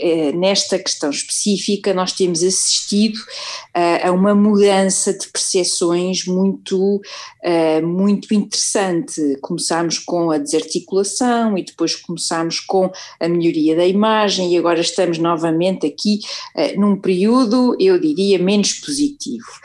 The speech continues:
Essa seria a primeira questão, ou seja, também fazemos uma análise mais, eh, dessa fotografia,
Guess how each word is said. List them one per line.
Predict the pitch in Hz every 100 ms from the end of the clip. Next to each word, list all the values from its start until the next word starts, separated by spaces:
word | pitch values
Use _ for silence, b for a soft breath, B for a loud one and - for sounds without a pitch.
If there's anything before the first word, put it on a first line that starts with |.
| B B
Essa | - 240 285
seria | 269 - 208 214
a | 196
primeira | 196 190 180 175 170
questão, | 170 - - 117 135
ou | 165
seja, | - 185 185 196 214 214 B B -
também | 190 190 202
fazemos | 196 202 190 196 180 185
uma | 180
análise | 175 175 170 165 160 151 -
mais, | 165 165 156 151 - -
eh, | 165 143 - - -
dessa | - 175 - 175
fotografia, | 170 - - 220 175 190 - - 196 196 208 220